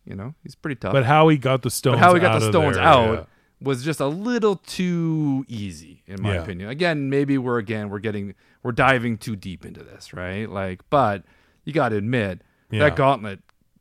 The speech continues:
Speaker 1: took a pretty good beating for
Speaker 2: Yeah,
Speaker 1: about
Speaker 2: people were
Speaker 1: twenty-eight
Speaker 2: throwing
Speaker 1: minutes.
Speaker 2: it, kicking it.
Speaker 1: Yeah.
Speaker 2: It was getting, yeah,
Speaker 1: Yeah.
Speaker 2: stomped on.
Speaker 1: It
Speaker 2: It
Speaker 1: stomped
Speaker 2: was,
Speaker 1: on,
Speaker 2: yeah.
Speaker 1: and it was,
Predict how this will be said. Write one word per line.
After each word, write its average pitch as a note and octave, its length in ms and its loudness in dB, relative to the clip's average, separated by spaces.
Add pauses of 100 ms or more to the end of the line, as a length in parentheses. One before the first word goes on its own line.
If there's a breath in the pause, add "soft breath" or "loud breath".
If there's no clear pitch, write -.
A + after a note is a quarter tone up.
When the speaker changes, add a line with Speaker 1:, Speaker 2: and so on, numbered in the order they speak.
(100)
Speaker 1:
took - 180 -2
a A#2 40 -8
pretty C3 220 0
good A#2 220 -4
beating A#2+ 360 2
for A#2 180 -4
Speaker 2:
Yeah, A3+ 100 6
Speaker 1:
about A2+ 100 2
Speaker 2:
people D3+ 320 4
were C3 160 8
Speaker 1:
twenty-eight C3 380 4
Speaker 2:
throwing B2+ 280 8
Speaker 1:
minutes. C#3+ 280 4
Speaker 2:
it, - 20 -14
kicking C3+ 360 0
it. C#3 220 4
Speaker 1:
Yeah. A2+ 240 0
Speaker 2:
It A#2 40 0
was A2 240 0
getting, G#2+ 640 -2
yeah, A#2+ 300 2
Speaker 1:
Yeah. F2+ 60 -2
Speaker 2:
stomped A2+ 480 -2
on. B2 260 2
Speaker 1:
It A#2 80 4
Speaker 2:
It A2 40 2
Speaker 1:
stomped C#3+ 320 2
Speaker 2:
was, C#3+ 80 8
Speaker 1:
on, F3 220 8
Speaker 2:
yeah. F#2+ 120 -4
Speaker 1:
and D3 100 0
it E3+ 100 0
was, B2 240 -2